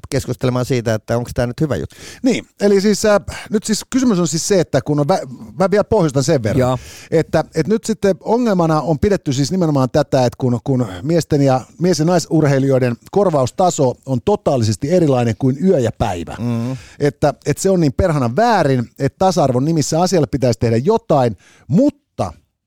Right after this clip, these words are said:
Speaker 2: sitten on taas oltu sitä mieltä, että kun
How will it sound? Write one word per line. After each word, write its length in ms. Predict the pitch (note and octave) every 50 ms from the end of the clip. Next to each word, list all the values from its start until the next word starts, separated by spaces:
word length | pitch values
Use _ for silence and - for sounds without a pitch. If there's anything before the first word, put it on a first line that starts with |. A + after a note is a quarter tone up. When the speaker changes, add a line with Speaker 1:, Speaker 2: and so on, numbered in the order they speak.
| _ _ _ -
Speaker 2:
sitten 340 | - F3+ D#3+ - - A#2+ A#2+
on 100 | C#3 B2
taas 220 | - E3+ D#3+ C3
oltu 180 | E3 D#3+ C#3+ D3+
sitä 280 | - - F#3 C#3+ D#3+
mieltä, 420 | C#3+ C#3+ C#3 C3 B2 - - C#3 C3
että 200 | B2 - - C3
kun 340 | - - C#3+ C#3+ C#3 -